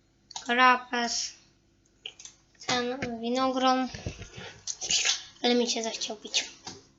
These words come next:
Przez to gadanie ciągle do was. Zapiszę tą gierkę, żebym później sobie ją znowu nagrał.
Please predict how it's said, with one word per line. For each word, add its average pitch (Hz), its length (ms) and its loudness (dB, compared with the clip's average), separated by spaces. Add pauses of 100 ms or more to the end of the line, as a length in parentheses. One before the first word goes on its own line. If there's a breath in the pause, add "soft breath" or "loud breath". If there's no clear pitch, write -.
(300)
Przez - 300 0
to 262 80 6
gadanie 226 420 4
ciągle 240 400 2
do 247 140 2
was. 247 180 2 (1080 loud breath)
Zapiszę 285 380 0
tą 285 160 0
gierkę, 269 560 4
żebym 262 280 2
później 262 340 -2
sobie 262 220 -2
ją 254 200 0
znowu 247 320 2
nagrał. 247 520 2